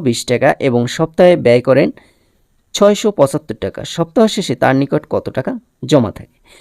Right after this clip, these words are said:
তো দেখো, এখানে দোকানদার আয় করেন, একজন দোকানদার এক সপ্তাহে আয় করেন নয়শো বিশ টাকা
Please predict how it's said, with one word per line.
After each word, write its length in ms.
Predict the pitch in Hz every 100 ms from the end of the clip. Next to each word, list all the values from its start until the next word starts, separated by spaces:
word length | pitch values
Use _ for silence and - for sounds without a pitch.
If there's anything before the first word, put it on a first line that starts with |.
| _ _
তো 80 | 214 139 -
দেখো, 240 | 165 165
এখানে 260 | 143 151 135 196 - _ _ _ _ _ _ _ _ _ - _ _
দোকানদার 500 | 127 139 180 185 147 - _
আয় 200 | 123 135
করেন, 260 | 147 139 269 - _ _ _ _ _ _ -
একজন 300 | 147 175 214
দোকানদার 420 | 208 202 196 196 -
এক 140 | 143 -
সপ্তাহে 360 | 160 156 165 -
আয় 160 | 123
করেন 240 | 120 123 208 294 _ -
নয়শো 380 | 135 185 196 117
বিশ 140 | 107 -
টাকা 240 | 131 -